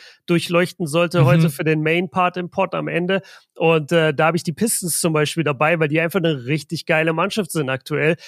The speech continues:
Speaker 1: Und wir haben halt erst so drei, vier Spiele gespielt. Deswegen, ich finde, im Moment lohnt sich alles. Und, äh, ja, im League Pass hast du halt immer die Möglichkeit, nicht nur live zu gucken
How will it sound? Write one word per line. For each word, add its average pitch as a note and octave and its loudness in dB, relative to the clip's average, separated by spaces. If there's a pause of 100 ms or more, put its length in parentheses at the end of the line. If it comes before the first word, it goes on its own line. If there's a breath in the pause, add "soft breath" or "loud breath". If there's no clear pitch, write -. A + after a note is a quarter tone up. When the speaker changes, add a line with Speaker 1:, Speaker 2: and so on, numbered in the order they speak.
(160 loud breath)
Speaker 1:
Und D3+ -4
wir E3+ 4
haben F#3+ 2
halt F#3 2
erst E3+ 2
so F3+ 0
drei, D#3 0
vier D#3+ -2
Spiele D3+ -4
gespielt. D3+ -2
Deswegen, D3 -4
ich D3+ -4
finde, E3 -4
im D#3 -4
Moment D#3 -2
lohnt D3+ -2
sich - -6
alles. F3+ 0 (320 loud breath)
Und, D#3 2
äh, D3+ 4
ja, C#3+ 2 (180)
im C#3+ -2
League E3+ 2
Pass F3 2
hast F3 0
du F3+ 2
halt D#3+ 4
immer E3 0
die D#3+ 0
Möglichkeit, E3 -2
nicht D#3+ -6
nur D3+ 2
live D3 0
zu - -4
gucken E3 -4